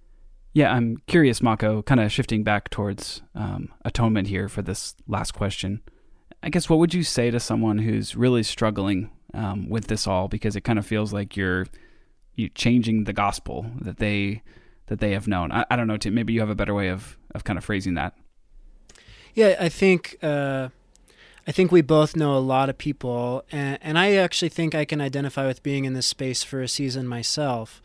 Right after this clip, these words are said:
Speaker 2: where, uh, the problems start piling up,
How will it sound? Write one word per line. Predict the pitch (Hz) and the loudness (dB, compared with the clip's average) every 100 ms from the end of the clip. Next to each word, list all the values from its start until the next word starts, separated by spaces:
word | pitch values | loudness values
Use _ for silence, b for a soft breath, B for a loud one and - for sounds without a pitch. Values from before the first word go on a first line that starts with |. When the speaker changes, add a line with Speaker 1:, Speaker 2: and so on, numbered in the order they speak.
| B B B B - | B B B B -6
Speaker 2:
where, | 131 131 131 131 127 127 127 b b b - | -2 2 2 2 0 -2 -6 b b b -4
uh, | 135 131 127 | -2 0 -2
the | 127 | -4
problems | - 165 165 185 180 | 0 4 6 6 4
start | - 156 143 | 2 2 2
piling | - 156 143 139 131 127 | 0 0 2 2 0 -4
up, | 123 107 - | -4 -8 -12